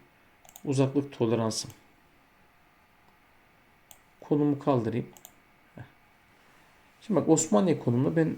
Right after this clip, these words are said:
beş kilometre uzak toleransım varmış. Ben bir nokta yirmi altı kilometre uzaktaymışım. Hatay tesisine iki yüz kilometre uzak toleransım varmış. Ben seksen altı kilometre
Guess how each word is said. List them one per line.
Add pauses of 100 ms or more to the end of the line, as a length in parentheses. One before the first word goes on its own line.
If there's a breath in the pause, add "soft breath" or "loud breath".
beş
kilometre
uzak
toleransım
varmış. (440 loud breath)
Ben
bir
nokta
yirmi
altı
kilometre
uzaktaymışım. (640 soft breath)
Hatay
tesisine
iki
yüz
kilometre
uzak
toleransım
varmış. (440 loud breath)
Ben
seksen
altı
kilometre